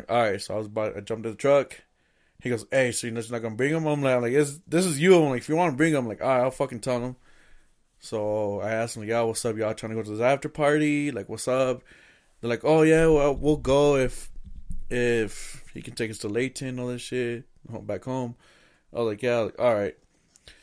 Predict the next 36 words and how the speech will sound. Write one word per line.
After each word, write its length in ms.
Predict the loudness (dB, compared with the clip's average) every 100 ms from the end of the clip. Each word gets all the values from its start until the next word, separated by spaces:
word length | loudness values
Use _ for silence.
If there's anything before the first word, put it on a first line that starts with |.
| _ _ _ -10
I'm 300 | 2 6 8
over 160 | 8 8
here 160 | 8 6
trying 200 | 2 -2
to 60 |
fucking 240 | 0 -2 0
help 180 | -2
my 180 | 4 4
homie 360 | 6 4 4 0
get 140 | 2
his 160 | 0 0
fucking 300 | -6 -6 -2
dick 180 | -2 0
sucked 240 | -2 0
by 140 | 0
this 180 | 2 2
bitch. 360 | 0 -6 -8 -14 -20 -20 -20 -20 -12 -2
So 280 | 4 6
in 120 | 6 6
order 140 | 4
for 100 | 6
that 160 | 6 8
to 80 |
happen, 260 | 6 2 2
I 80 | 0
gotta 160 | 0
fucking, 380 | 2 -4 -4 -16 -16 -20 -20 -20 -4
I 100 | 2
gotta 160 | 2 2
get 200 | -2 8
this 220 | 8 8
bitch 340 | 10 8 8 4
off 260 | 4 4
that 220 | 8 8 8
bitch's 280 | 4 4 2
back. 460 | 6 6 4 0